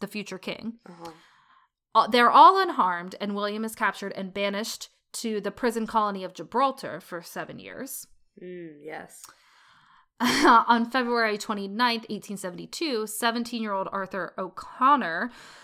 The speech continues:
Speaker 1: scaled the fence of Buckingham
Speaker 2: Oh my
Speaker 1: Palace.
Speaker 2: God, that's like that person that scaled the fence at the White House.
Speaker 1: <gasps> Yes, except this was a little more malicious, honestly.
Speaker 2: Yeah.
Speaker 1: Yeah.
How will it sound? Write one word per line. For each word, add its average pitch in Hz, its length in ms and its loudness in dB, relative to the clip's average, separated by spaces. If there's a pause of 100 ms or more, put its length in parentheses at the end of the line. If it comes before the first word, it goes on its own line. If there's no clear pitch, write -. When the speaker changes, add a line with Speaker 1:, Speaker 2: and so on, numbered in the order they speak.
(220)
Speaker 1:
scaled 453 720 6
the 403 100 4
fence 392 420 2
of 247 260 4
Buckingham 277 420 10
Speaker 2:
Oh - 40 6
my - 60 -2
Speaker 1:
Palace. 247 720 4
Speaker 2:
God, 240 240 -6
that's 240 180 -12
like 240 160 -8
that 226 160 -8
person 214 340 -12
that 196 200 -12
scaled 196 340 -12
the 185 80 -16
fence 185 340 -14
at - 80 -20
the 165 100 -14
White 165 280 -12
House. 156 440 -18 (500)
Speaker 1:
<gasps> 494 280 -4
Yes, 220 680 6
except 233 340 0
this 277 180 -6
was 262 120 -4
a 220 60 0
little 185 220 -4
more 170 160 -6
malicious, - 580 -10
honestly. 185 600 -6
Speaker 2:
Yeah. 175 340 -4 (360)
Speaker 1:
Yeah. 226 260 6